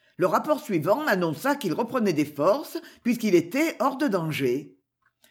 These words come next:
Là-dessus, Lady Janet retourna chez elle. J'y suis allée il y a une huitaine de jours et j'ai appris que Julian avait été emmené au bord de la mer.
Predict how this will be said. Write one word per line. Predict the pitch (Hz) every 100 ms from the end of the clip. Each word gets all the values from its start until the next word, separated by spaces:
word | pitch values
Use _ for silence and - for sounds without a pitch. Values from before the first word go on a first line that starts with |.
| _
Là-dessus, | 185 262 190 - 165 240 330 -
Lady | 160 180 175 -
Janet | 247 214 202 294 285
retourna | 247 277 220 208
chez | 277 208
elle. | 139 135 120 127 147 - _ _ _ _ _ _ _ _ _ _ _ _ _ _ _ _ _ -
J'y | 196
suis | 247 311 220
allée | 180 202 302
il | 233
y | 180
a |
une | 151 156 151
huitaine | 247 277 269 175
de | 143 139
jours | 156 208 311 - -
et | 185
j'ai | 160 170
appris | - 269 285
que | 285
Julian | 147 202 175 175 262
avait | 311 202
été | 185 139 156
emmené | 226 247 175 190 294
au | 208
bord | 156 262
de | 254
la | 196
mer. | 139 123 123